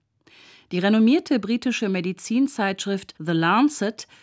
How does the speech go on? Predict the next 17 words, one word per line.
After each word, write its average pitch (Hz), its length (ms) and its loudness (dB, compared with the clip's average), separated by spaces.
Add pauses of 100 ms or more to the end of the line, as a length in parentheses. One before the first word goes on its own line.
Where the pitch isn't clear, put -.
(100)
veröffentlichte 233 800 0
zweitausendvierzehn 170 1200 -4
eine 165 260 -2
Studie 220 440 -2
britischer 185 500 -6
Forscher 196 520 0 (260)
über 170 180 -2
die 170 100 0
massiven 208 600 -2
Kürzungen 196 580 -2
der 160 140 -4
griechischen 175 580 -4
Gesundheitsausgaben. 165 1300 -4 (760)
Die 175 80 -2
Folgen 185 560 0
unter 180 320 -2
anderem: 226 480 0